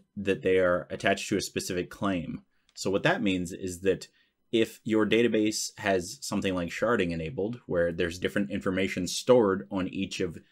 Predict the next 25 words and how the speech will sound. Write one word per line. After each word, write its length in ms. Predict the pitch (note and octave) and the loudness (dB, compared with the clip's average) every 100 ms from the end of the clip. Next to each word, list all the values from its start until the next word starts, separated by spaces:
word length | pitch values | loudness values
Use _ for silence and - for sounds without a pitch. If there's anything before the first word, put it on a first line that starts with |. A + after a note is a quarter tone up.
| _ | _
the 460 | G2 F#2 F2 E2+ - - | -6 -2 -2 -4 -8 -4
database 420 | F#2+ F#2+ F#2+ F2+ | -2 2 2 2
servers, 640 | - - G2 A#2+ D#3 D#3 G2+ | 2 2 2 2 -2 -2 -4
which 160 | F2+ | -2
are 80 | F2 | -2
actually 240 | E2+ F#2 E2+ | -2 -4 -4
pods, 560 | F#2+ G2 B2+ C#3 - _ _ | 0 0 0 -4 -10 _ _
and 440 | F#2+ F2+ F2+ F2 G2 | -4 -2 -2 -4 0
that's 320 | F#2 F2+ - | 0 0 -4
the 220 | - F#2 | -4 -2
expected 760 | F2 F2+ - F2+ - F2+ E2+ - _ _ | -2 -6 -2 -2 0 -2 -4 -10 _ _
configuration, 880 | G2 F2+ F2+ F2 F#2+ - F3 F#3 - _ _ _ | -4 -2 -2 0 0 -2 -6 -10 -14 _ _ _
that 160 | G#2 - | 0 2
when 200 | A#2+ C#3 | 4 4
that 220 | C#3 - | 2 -2
pod 360 | - A2+ B2 A#2+ | -2 -2 -2 -4
comes 260 | A#2 A2 | -2 -2
back 280 | G2 G2 G2 | 0 -2 -2
online, 500 | A2+ G2+ G2 B2 C3 | -2 0 0 0 2
that 140 | F#2+ D#2 | 2 2
it 60 | |
will 180 | F2+ F2+ F#2+ | 0 -4 0
automatically 500 | A2+ A#2 A2 A2+ G2 | 0 0 -2 -2 -2
be 140 | F#2+ | 0
attached 540 | F#2 G#2+ G#2+ - - | -2 0 -2 -4 -12